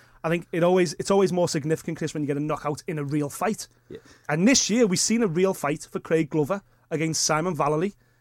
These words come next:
Speaker 1: He went up to the Northeast. He gave up home advantage. Vallely was talking the talk, walking the walk. He was being completely unconventional inside the ring. He was, he was dancing around, trying to throw Craig off it. But for me, that was when Craig Glover emerged as a genuine talent in this cruiserweight division.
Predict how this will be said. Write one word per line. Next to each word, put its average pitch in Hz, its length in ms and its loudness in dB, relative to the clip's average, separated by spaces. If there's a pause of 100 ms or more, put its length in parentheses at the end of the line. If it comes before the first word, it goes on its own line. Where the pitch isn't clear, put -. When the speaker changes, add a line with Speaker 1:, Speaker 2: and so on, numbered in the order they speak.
(160)
Speaker 1:
He 143 80 0
went 180 160 2
up 208 60 -4
to 202 100 -2
the 185 100 0
Northeast. 170 480 -2
He 165 60 -4
gave 160 180 0
up 220 140 -2
home 190 180 0
advantage. 165 600 -6 (300)
Vallely 202 380 0
was 185 160 0
talking 208 420 -2
the 202 60 -4
talk, 202 400 -4
walking 196 440 0
the 190 80 -4
walk. 185 400 -4 (340)
He 156 100 -2
was 151 140 -2
being 151 220 -2
completely 196 380 -2
unconventional 185 680 -4
inside 165 300 -6
the 156 120 -2
ring. 180 280 -2
He 175 80 -4
was, 147 240 -6 (280)
he 143 60 -4
was 135 100 -2
dancing 185 540 -2
around, 180 300 0
trying 175 260 -2
to 185 60 -2
throw 175 240 0
Craig 175 320 -2
off 160 160 -2
it. 202 120 -6 (380)
But 156 140 -2
for 170 120 0
me, 180 360 0 (180)
that 175 160 -2
was 180 160 -2
when 147 120 0
Craig 147 260 -2
Glover 151 260 -2
emerged 143 340 -4
as 131 80 -10
a 139 60 -4
genuine 139 500 -4
talent 143 400 -8
in 143 80 -6
this 135 120 -8
cruiserweight 143 400 -6
division. 139 320 -10